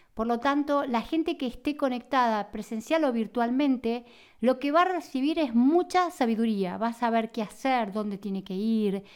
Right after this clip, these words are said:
cómo tiene que manejar los negocios en estos tiempos tan difíciles, cómo generar dinero.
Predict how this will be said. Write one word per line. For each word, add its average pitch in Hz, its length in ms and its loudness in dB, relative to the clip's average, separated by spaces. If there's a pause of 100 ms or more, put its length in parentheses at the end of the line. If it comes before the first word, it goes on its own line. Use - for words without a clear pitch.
(400)
cómo 214 720 -2 (240)
tiene 247 240 -4
que 214 160 -4
manejar 202 400 -4
los 220 160 -2
negocios 190 640 0
en 202 80 -4
estos 185 240 -8
tiempos 196 340 -8
tan 190 160 -6
difíciles, 196 760 -4
cómo 254 240 -4
generar 190 320 -8
dinero. 202 580 -4